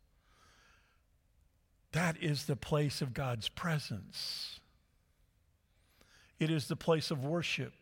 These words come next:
Now, we structure buildings so that we might gather, but the building is not necessarily special or sacred. It's simply a vessel.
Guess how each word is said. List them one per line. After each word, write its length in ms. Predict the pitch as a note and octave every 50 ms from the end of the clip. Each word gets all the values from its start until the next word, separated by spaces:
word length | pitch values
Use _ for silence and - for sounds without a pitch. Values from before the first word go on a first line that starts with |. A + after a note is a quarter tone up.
| - - _ _ _ _ _ _ _ _ _ _ _ _ _ _ _ _ _ _ _ _ _ _ _ _ _ _ _ _ - - - - _ -
Now, 160 | D#3+ D#3 E3+
we 140 | E3+ F3+ E3+
structure 540 | - - - - A#3 A#3+ - - - F#3+
buildings 680 | E3+ C3 A2+ F#3 A3 A#3 G#3+ E3 D3 B2 B2 C3+ C#3+ C3
so 180 | - - F3+ E3+
that 160 | D3 D#3 D#3
we 140 | E3 E3 D#3+
might 280 | E3 D#3+ D#3 D3 A#2
gather, 600 | - F#3 F#3 F3+ E3 C#3+ A2 G#2+ F2 - - - - - - - - _ - _ _ _ _ _ _ _ _ _ _ _ _ _ _ _ _ _ _ _ _ _ _ _ _ _ _ _ _ _ -
but 140 | F3 D#3 -
the 100 | F3 D#3
building 500 | B2+ B2+ G3 A#3 A#3 G#3 F3+ E3+ D3 D3+
is 180 | D#3 C#3+ G#2
not 300 | A#2+ D#3+ D#3 D#3 D3+ -
necessarily 1120 | D#3+ D3 D#3+ D#3+ - - D#3 - - - F#3 F3 E3 D3+ C#3+ C3 B2+ B2 A#2 A2+ A2 G2 - - - - - _ _ _ _ _ _ - _ _ _ _ _ _ _ _ _ _ _ _ _ _ _ _ _ _ _ - _
special 500 | - - - - D#3+ C#3+ C3+ - D3+ C3
or 140 | A#2+ A#2 A2
sacred. 500 | - - - D3+ C#3 - - A#2 G#2 A#2+
It's 160 | C#3+ - -
simply 520 | - - - E3+ D3+ C3+ - C#3 B2+ A#2+
a 80 | A2+ G#2
vessel. 640 | F2+ F2 G2 - D3 C3 - - - A2 - -